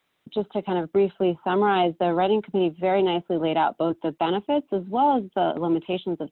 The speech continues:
telemedicine use in the heart failure population. In the Johns Hopkins Cardiology and Advanced Heart Failure practices, we've certainly embraced telemedicine in order to continue providing care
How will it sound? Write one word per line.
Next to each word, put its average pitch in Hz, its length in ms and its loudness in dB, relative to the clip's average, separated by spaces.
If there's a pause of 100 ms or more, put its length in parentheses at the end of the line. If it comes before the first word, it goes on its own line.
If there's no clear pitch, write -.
telemedicine 156 580 -6
use 147 180 -6 (240)
in 170 180 2
the 156 80 -2
heart 156 240 -6
failure 147 340 -6
population. 147 800 -8 (680)
In 196 380 2 (260)
the 180 380 2
Johns 269 260 2
Hopkins 185 500 0
Cardiology 175 460 0
and 165 120 -2
Advanced 160 280 -6
Heart 170 200 -4
Failure 160 200 -4
practices, 160 680 -6
we've 156 300 -6
certainly 165 320 -2
embraced 156 380 -4 (280)
telemedicine 190 640 -2
in 214 60 0
order 170 220 0
to 160 100 -6
continue 165 420 -4
providing 156 640 -6 (100)
care 165 380 -4